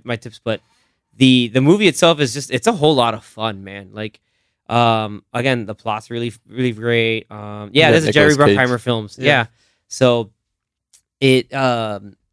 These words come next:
Speaker 1: is just, um, this, the build up for it all. And the,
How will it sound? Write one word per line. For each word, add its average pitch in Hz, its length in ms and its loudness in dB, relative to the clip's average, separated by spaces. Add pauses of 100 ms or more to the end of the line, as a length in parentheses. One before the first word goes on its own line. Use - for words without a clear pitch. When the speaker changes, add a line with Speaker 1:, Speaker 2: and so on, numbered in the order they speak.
(120)
Speaker 1:
is 127 680 -4
just, 127 400 0
um, 131 440 2 (1300)
this, 165 200 -2
the 147 100 0
build 160 340 4
up 117 100 0
for 156 220 2
it 147 60 4
all. 151 340 4
And 113 160 -2
the, 107 340 -2